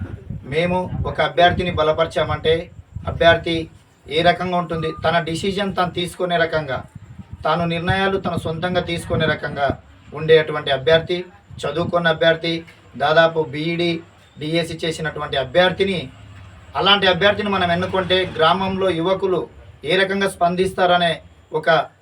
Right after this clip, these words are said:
దృఢమైన సంకల్పంతో, ఎంతోమంది మా పార్టీలో పోటీ ఉన్న గ్రామ అభివృద్ధి ఎవరైతే చేయగలుగుతారని నిర్ణయం తీసుకొని కాంగ్రెస్ పార్టీ లందకాడి లింగమ్మ గారిని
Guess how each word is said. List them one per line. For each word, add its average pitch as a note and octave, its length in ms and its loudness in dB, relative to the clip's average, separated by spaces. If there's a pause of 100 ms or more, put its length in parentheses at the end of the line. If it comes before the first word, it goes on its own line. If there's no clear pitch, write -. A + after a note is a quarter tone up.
(120)
దృఢమైన F#3 440 2
సంకల్పంతో, F#3 920 0 (220)
ఎంతోమంది F3+ 560 -2
మా E3 140 2
పార్టీలో E3 440 -2
పోటీ E3 320 -2
ఉన్న E3 420 -2 (300)
గ్రామ D#3+ 300 2
అభివృద్ధి E3+ 720 0 (480)
ఎవరైతే F3+ 380 2
చేయగలుగుతారని F3 880 2 (140)
నిర్ణయం E3+ 440 -4
తీసుకొని E3+ 600 -2 (260)
కాంగ్రెస్ E3 520 0
పార్టీ D#3 460 -2 (380)
లందకాడి D#3+ 420 2
లింగమ్మ D#3 380 0
గారిని C#3+ 440 -2